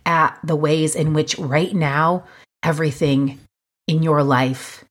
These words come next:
is okay, that nothing has gone wrong and what needs to be altered. And I just have to reflect on my own life and my own abundance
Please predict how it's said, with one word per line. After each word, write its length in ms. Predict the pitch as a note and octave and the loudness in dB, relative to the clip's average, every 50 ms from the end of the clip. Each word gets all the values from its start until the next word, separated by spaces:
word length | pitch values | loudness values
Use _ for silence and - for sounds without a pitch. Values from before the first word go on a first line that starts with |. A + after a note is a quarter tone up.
| _ _ _ _ _ _ _ - | _ _ _ _ _ _ _ -6
is 160 | D#3+ D3 - | -6 -4 -2
okay, 600 | - D#3 C3+ - - - C3 C3 B2 A2+ C#3 - - - _ - | -4 -4 -4 -2 -4 -2 -2 -2 -4 -6 -10 -14 -18 -14 _ -2
that 160 | - E3 E3 | 0 0 2
nothing 380 | D#3 D3+ D3 D3 - E3 D3+ C3+ | 2 0 0 0 0 -2 -2 0
has 180 | C#3 C#3+ C3+ | 0 -2 -2
gone 320 | - - C#3+ B2+ C3 C3 B2 | -2 -2 -2 0 0 0 0
wrong 480 | C3 C3 C3 B2+ B2+ B2+ C3 C3+ C3 - - - - - - | 0 0 0 2 2 0 0 -2 -4 -8 -14 -18 -18 -12 -6
and 240 | - D#3 D#3+ D3+ C#3 | -4 -2 0 0 2
what 280 | D#3 D#3+ - - D#3+ | 2 0 0 -2 -4
needs 320 | D#3 D3 C#3+ C#3 C3 - - | -2 0 0 0 0 -2 -2
to 100 | - D3 | -4 -2
be 180 | C#3+ C#3+ D3 | -2 -2 -4
altered. 600 | - - C#3+ C#3 C#3 C#3 - D#3 C#3 B2+ B2+ C3 C3 - - - - - - - - _ _ - | -2 -2 -2 -2 -2 -2 -4 -4 -2 -2 -4 -4 -6 -14 -20 -20 -20 -20 -20 -20 -20 _ _ -8
And 500 | - D#3+ E3 E3 D#3+ D#3 D3+ D3 - - - - _ _ _ _ _ _ _ _ _ _ _ _ _ - - | -4 0 0 2 2 2 2 0 -2 -6 -14 -20 _ _ _ _ _ _ _ _ _ _ _ _ _ -8 -2
I 200 | - E3+ E3+ E3+ | 0 2 2 2
just 240 | E3+ D#3+ F#3 E3 - | 2 0 -2 -2 0
have 160 | - F#3+ E3+ | 0 0 0
to 120 | - - E3 | 0 0 0
reflect 760 | C#3+ D3+ C3 - - F3 D#3 D3+ D3+ - - - - - - _ _ _ _ _ _ _ _ _ _ _ _ - - | 0 0 -2 0 0 0 0 0 0 -4 -6 -6 -6 -6 -8 _ _ _ _ _ _ _ _ _ _ _ _ -6 -2
on 100 | G#3 F3 | 0 0
my 140 | E3+ D#3 D#3+ | 2 2 0
own 280 | - F3 E3 E3+ E3+ E3+ | 0 0 -2 -2 -2 0
life 540 | D#3 D3+ D3+ D3 D#3 D3 - - - - - - | 0 0 2 0 0 -2 -4 -10 -20 -20 -14 -8
and 420 | - D#3 D#3 D#3 D#3 D#3 D#3 - - | -6 -4 -2 -2 -2 -4 -6 -8 -8
my 240 | - D3 D3+ D3+ - | -6 -6 -6 -6 -4
own 640 | - D#3+ D#3+ D#3+ D#3+ D#3+ D#3+ D#3 D#3+ D#3 D3+ C#3+ C#3 - - - _ _ _ _ _ _ _ - - | -4 -4 -2 -2 -2 -2 -2 -2 -2 -2 -4 -6 -8 -12 -20 -20 _ _ _ _ _ _ _ -4 -4
abundance 880 | E3+ D3 B2+ E3 D3+ D#3 E3 D#3 D#3+ D#3+ D#3 D3 C#3 - - - - | -4 0 2 0 0 2 0 0 0 0 0 -2 -2 -4 -6 -8 -10